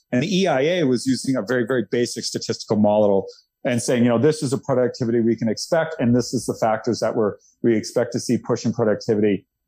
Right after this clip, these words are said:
And the E I A basically said that the geoscience was almost a non-factor.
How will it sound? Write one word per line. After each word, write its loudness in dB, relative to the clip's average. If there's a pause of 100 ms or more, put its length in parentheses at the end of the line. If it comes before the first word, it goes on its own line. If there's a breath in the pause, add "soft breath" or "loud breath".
(140)
And 0
the 2
E 2
I 2
A 2
basically -2
said -4
that -2
the 0
geoscience 0
was -4 (200)
almost 0
a 2
non-factor. 0